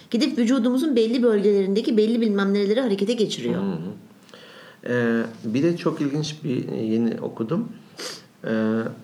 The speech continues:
Speaker 2: normalde beyin hücreleri işte ölür ve bir daha da canlan-,
Speaker 1: Evet,
Speaker 2: hayır, yeni,
Speaker 1: yalan.
Speaker 2: yeni beyin hücreleri
Speaker 1: Evet.
Speaker 2: de, e,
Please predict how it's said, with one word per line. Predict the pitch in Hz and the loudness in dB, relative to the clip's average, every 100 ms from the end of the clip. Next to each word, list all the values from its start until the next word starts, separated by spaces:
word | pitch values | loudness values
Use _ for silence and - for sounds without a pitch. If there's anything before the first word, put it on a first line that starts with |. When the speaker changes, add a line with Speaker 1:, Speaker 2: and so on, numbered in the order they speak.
| - - - - - - - | -20 -20 -20 -20 -20 -20 0
Speaker 2:
normalde | 131 123 123 117 113 113 | 2 4 4 2 0 2
beyin | 123 123 | 2 2
hücreleri | 107 110 107 107 110 | 2 2 2 2 0
işte | - - 107 - - - - | -4 -6 -6 -6 -12 -20 -6
ölür | 123 120 113 104 | 0 4 4 2
ve | 101 98 | 0 0
bir | 113 | 0
daha | 104 101 | 0 0
da | 101 101 | -2 -2
canlan-, | 110 98 107 110 - | -4 -4 -4 -4 -2
Speaker 1:
Evet, | - | 0
Speaker 2:
hayır, | 135 147 135 | 0 0 0
yeni, | 113 123 | 2 2
Speaker 1:
yalan. | 214 214 127 | 2 0 0
Speaker 2:
yeni | 113 131 139 | 0 0 0
beyin | 127 127 | 0 0
hücreleri | 123 110 98 101 | 0 -2 0 0
Speaker 1:
Evet. | 104 | 0
Speaker 2:
de, | 123 123 - - - | -4 -6 -12 -20 -18
e, | - | -10